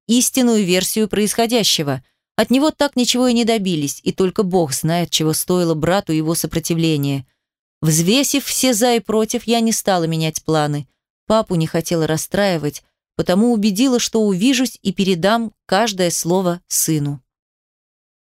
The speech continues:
Отец и так был подавлен после всего, что навалилось на всех нас.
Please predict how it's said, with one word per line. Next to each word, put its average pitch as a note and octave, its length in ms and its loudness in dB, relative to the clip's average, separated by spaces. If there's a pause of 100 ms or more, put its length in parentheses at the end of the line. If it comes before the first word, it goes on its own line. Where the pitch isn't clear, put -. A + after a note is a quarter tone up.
(320)
Отец A3+ 320 0
и A3+ 60 0
так A3+ 180 0
был D#3+ 160 -4
подавлен E3 520 -2
после E3+ 280 -4
всего, F3+ 240 0
что E3 160 -6
навалилось E3+ 560 0
на D#3 80 -2
всех D#3 320 -4
нас. D3 340 -4